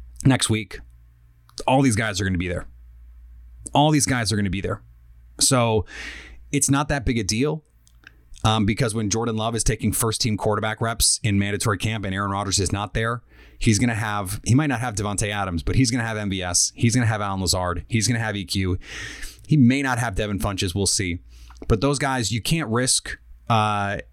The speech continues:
in losing a year of service. If you hold out, you, you risk losing service years, and that affects your pay.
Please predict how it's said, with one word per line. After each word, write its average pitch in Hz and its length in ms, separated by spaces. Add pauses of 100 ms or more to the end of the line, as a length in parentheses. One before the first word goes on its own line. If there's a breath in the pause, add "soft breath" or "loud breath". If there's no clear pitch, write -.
(140)
in 117 200
losing 120 760
a 113 80
year 113 420
of 107 180
service. - 680 (220)
If - 120
you 123 120
hold 113 240
out, 110 320
you, 107 240
you 110 160
risk 104 240
losing 104 260
service 110 340
years, 117 280 (400 loud breath)
and 110 120
that 107 120
affects - 280
your 95 100
pay. 92 340